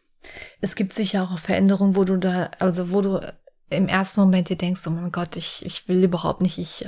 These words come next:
hab gar keinen Bock darauf, ist doch alles gut so, wie es ist.“ Und im Nachhinein merkst du, „Oh mein Gott, das war die beste Entscheidung meines Lebens.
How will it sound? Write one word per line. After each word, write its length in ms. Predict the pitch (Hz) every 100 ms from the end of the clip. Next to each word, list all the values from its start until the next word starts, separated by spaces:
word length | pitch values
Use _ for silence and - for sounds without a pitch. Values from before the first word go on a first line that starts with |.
| 165
hab 120 | 185
gar 100 | 170
keinen 240 | - 202
Bock 180 | 185 165
darauf, 380 | - 170 175 165
ist 160 | - 190
doch 80 |
alles 240 | 170 185 -
gut 180 | 196 -
so, 140 | 185
wie 80 | 185
es 140 | -
ist.“ 200 | 214 247 - - -
Und 200 | 196 190
im 100 | 180
Nachhinein 480 | 190 262 302 240
merkst 320 | 202 190 - 185
du, 100 | -
„Oh 100 | 214
mein 240 | 247 269
Gott, 260 | 233 196 190 - -
das 260 | 175 165 -
war 160 | 175
die 120 | 175 190
beste 320 | 208 - 269
Entscheidung 360 | 254 233 220
meines 300 | 208 190 185
Lebens. 360 | 175 175 185